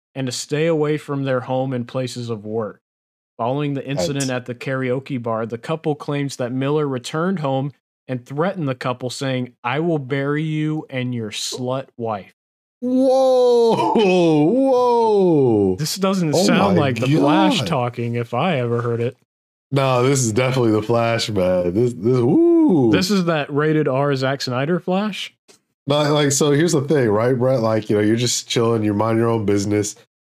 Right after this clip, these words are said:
Speaker 2: and you look over and it's like, bam, it hits you, right? That's the Flash. And, like, what, what I'm seeing here, this, like, this bombardment of crazy information and, like, how quickly it's hitting me, no, this has to be the Flash.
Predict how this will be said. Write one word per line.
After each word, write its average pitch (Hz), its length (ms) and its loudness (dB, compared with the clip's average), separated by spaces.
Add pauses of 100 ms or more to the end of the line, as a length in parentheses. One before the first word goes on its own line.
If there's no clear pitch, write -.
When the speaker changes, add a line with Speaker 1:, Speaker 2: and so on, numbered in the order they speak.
(160)
Speaker 2:
and 120 140 0
you 120 140 2
look 139 160 0
over 147 360 2
and 143 100 0
it's 120 180 -2
like, 104 200 -2
bam, 190 360 0
it 98 80 2
hits 110 300 0
you, 90 160 2
right? 131 420 0 (180)
That's 156 240 -2
the 113 120 0
Flash. 127 600 -2 (640)
And, 151 220 0
like, 135 300 0
what, 160 280 2
what 160 140 2
I'm 190 140 2
seeing 190 280 2
here, 240 580 2 (320)
this, 170 260 2
like, 123 220 2
this 139 200 0
bombardment 143 920 2
of 135 140 0
crazy 160 580 2
information 165 920 0 (420)
and, 151 260 2
like, 139 160 0
how 151 260 0
quickly 165 540 0
it's 151 120 0
hitting 196 200 2
me, 240 120 4
no, 170 240 2
this 180 220 2
has 180 360 -2
to 131 100 -2
be 104 140 2
the 78 100 -6
Flash. - 600 -6